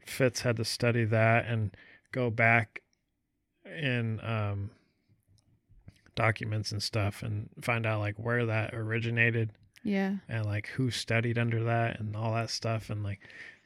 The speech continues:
Speaker 1: he was interviewing professors from around the country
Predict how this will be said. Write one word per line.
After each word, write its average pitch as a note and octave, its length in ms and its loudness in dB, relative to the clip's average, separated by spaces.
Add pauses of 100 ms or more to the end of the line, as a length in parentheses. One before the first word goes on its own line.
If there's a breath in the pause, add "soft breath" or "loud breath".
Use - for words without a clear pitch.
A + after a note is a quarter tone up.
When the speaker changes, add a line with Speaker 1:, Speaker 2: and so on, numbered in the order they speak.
Speaker 1:
he C3+ 200 2
was B2+ 200 4
interviewing B2 1080 2
professors B2 760 2
from A#2 220 -2
around A2+ 300 2
the B2+ 100 0
country A2+ 640 0